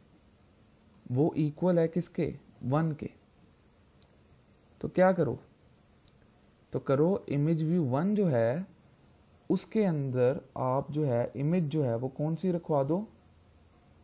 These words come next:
कौन सी रखवा दो? वन वाली।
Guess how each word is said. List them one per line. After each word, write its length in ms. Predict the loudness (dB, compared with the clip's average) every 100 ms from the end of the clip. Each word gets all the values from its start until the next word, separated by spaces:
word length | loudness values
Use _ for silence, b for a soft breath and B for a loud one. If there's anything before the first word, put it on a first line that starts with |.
| -20 -20 _ _
कौन 160 | -2 -2
सी 120 | 0
रखवा 240 | 0 0 0
दो? 220 | -2 -6 -20 -20 -20 _ _ _ _ _ _ _ _ -20 _ -20 -20 -20 -20 -20 -20 -20 -12 -2
वन 240 | 2 2
वाली। 340 | 4 2 0